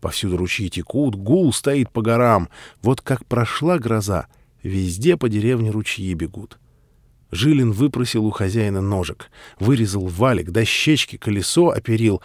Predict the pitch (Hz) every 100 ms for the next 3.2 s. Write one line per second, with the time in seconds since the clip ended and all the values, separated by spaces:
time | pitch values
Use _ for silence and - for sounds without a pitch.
0 | - - - - 110 107 104 - 185 151
1 | 117 123 123 - 117 113 139 127 - _
2 | _ - 135 117 - - - 90 82 82
3 | 76 -